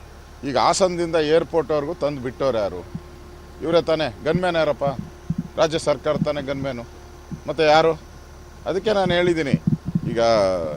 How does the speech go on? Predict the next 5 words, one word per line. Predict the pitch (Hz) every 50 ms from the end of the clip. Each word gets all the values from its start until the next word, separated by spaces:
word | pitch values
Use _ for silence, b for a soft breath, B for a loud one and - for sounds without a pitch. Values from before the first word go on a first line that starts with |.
| - - -
ಸಿದ್ದರಾಮಯ್ಯನವರ | 135 143 135 165 165 165 165 165 156 151 151 147 143 139 135 127
ಮ-, | 117 113 107 107 107
ಮೊಬೈಲ್ನ | 110 123 123 147 156 156 151 151 147 139 123 110 104 101
ಟ್ರ್ಯಾಕ್ | - - 113 139 147 151 151
ಮಾಡಿಬಿಟ್ರೆ | 147 143 131 127 120 110 - 92 90 92 98 104